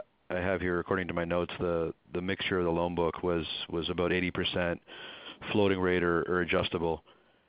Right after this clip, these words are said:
Uh, has that mix changed significantly since, uh, since, since Royal took over the business? And, and relatedly, I think your adjective, Rod, was that you expect margins to, to tick lower. Obviously, we've seen a, a substantial move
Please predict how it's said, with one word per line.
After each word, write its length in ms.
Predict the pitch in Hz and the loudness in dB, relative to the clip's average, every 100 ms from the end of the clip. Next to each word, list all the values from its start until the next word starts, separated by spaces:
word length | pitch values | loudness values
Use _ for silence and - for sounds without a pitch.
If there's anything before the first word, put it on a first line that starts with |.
| _ | _
Uh, 180 | 90 101 - | 0 0 0
has 240 | - 107 98 | 0 0 4
that 280 | 143 202 - - - | 4 4 -2 -16 -6
mix 340 | 107 110 - - - - | 0 2 2 -2 -4 -2
changed 560 | - 110 101 98 95 - - | 2 4 2 0 -2 -2 -2
significantly 720 | 95 92 95 98 92 95 92 - | -2 0 0 -2 -2 0 0 0
since, 220 | 92 90 - - | -2 -4 -8 -2
uh, 560 | 92 90 87 87 87 85 - - - | 2 4 4 2 2 0 -6 -8 -6
since, 180 | 90 78 | -6 -6
since 140 | 95 87 | -6 -2
Royal 380 | 90 90 87 85 | 2 4 4 2
took 200 | - 92 | -2 0
over 200 | 92 85 | 0 0
the 100 | 85 | 0
business? 380 | 85 87 90 87 - | 0 0 -2 -2 -2
And, 180 | 87 85 | -2 -2
and 120 | 92 | 0
relatedly, 500 | 95 107 98 90 85 - - - - - | 2 2 2 2 0 -4 -14 -18 -10 -2
I 60 | |
think 180 | 98 101 | -2 2
your 100 | 104 | 4
adjective, 460 | 92 92 95 - 87 | 6 4 2 0 2
Rod, 240 | 90 87 | 2 4
was 160 | 87 82 | 0 2
that 240 | 90 82 | 0 0
you 80 | 90 | -2
expect 340 | 85 - 95 | -2 0 -2
margins 440 | 87 90 87 90 82 - | 2 0 2 -2 -4 -2
to, 160 | 85 | -2
to 160 | - 90 - | -2 -4 0
tick 200 | 107 - | -2 0
lower. 420 | 87 78 78 73 - - - - | 2 2 0 -2 -8 -18 -20 -4
Obviously, 440 | 92 98 104 - 101 | 0 2 0 0 0
we've 160 | 92 - | 0 0
seen 260 | 98 92 90 | -2 -2 -2
a, 380 | 85 85 82 87 | -2 -2 -2 -2
a 80 | |
substantial 500 | 90 85 95 92 - | -4 -2 -2 0 0
move 380 | 90 87 87 82 | 0 0 0 0